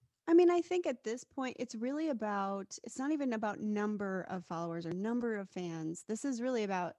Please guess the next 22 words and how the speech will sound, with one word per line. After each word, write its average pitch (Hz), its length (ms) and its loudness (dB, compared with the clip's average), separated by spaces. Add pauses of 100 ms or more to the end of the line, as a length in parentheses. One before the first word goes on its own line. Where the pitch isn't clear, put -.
engagement 190 580 2
level. - 400 -6 (120)
Do 208 100 -6
you 269 160 0
have 269 260 0
people 196 640 -2 (140)
responding 202 680 -6
to - 120 -8
your 185 140 -2
Facebook 170 440 -6
messages, 170 460 -4
people 196 240 -6
commenting 190 560 -4
on 180 100 0
your 170 120 0
posts? 165 360 -10
Do 180 120 -8
you 180 60 -4
have 208 240 -2
people 233 260 -4
responding 180 440 -4
to - 80 -10